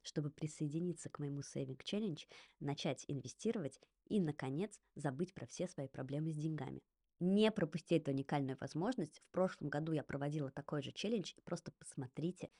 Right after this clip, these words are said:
какие отзывы я получила от своих учеников. Ну а перед тем, как мы все вместе с вами окажемся на челлендже, давайте посмотрим, какие первые шаги нужно делать новичку, если он хочет начать инвестировать на фондовом рынке. Итак, шаг первый.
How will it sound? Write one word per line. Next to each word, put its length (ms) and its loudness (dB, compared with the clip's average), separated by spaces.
какие 720 2
отзывы 500 4
я 220 2
получила 500 -2
от 120 -2
своих 280 -2
учеников. 600 -6
Ну 120 6
а 60 6
перед 220 2
тем, 160 2
как 120 -4
мы 120 4
все 420 4
вместе 380 2
с 100 -14
вами 320 0
окажемся 600 -2
на 120 -6
челлендже, 460 4
давайте 360 0
посмотрим, 600 -2
какие 380 -2
первые 440 2
шаги 440 0
нужно 300 2
делать 340 0
новичку, 480 0
если 300 -4
он 120 2
хочет 360 -2
начать 320 -6
инвестировать 540 0
на 80 -4
фондовом 400 -2
рынке. 340 -6
Итак, 360 2
шаг 380 2
первый. 320 -2